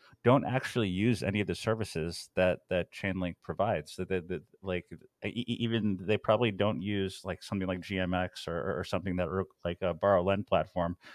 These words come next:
that, that, that u-, uses Oracle pricing. That, that they're just, like, holding this token and just being angry about it on, on, on Twitter. And then th-, th-, there's a whole community of people that basically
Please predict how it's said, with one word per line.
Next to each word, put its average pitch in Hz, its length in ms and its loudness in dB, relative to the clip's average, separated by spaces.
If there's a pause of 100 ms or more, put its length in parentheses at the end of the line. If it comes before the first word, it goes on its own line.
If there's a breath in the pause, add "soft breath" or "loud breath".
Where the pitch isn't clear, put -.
(140 loud breath)
that, 95 100 -2
that, 95 200 0
that 92 140 2
u-, 92 200 -6
uses 95 280 -2
Oracle 85 340 2
pricing. 104 460 2
That, 90 200 -2
that 87 100 -6
they're 95 120 0
just, 95 260 -4
like, 92 260 0 (360 soft breath)
holding 113 320 6
this 95 180 2
token 110 400 6
and 90 140 2
just 85 160 -12
being 95 340 0 (240)
angry 98 420 2
about 85 320 4
it 85 140 -2
on, 87 220 -4
on, 87 320 -2
on 92 120 0
Twitter. 110 380 2 (300 loud breath)
And 107 120 0
then 117 180 4
th-, 98 140 -2
th-, 110 120 -8
there's 123 200 2
a 123 60 0
whole 139 120 2
community 123 420 -2
of - 80 -6
people 95 340 -2 (340 loud breath)
that 104 200 6 (200)
basically 127 640 4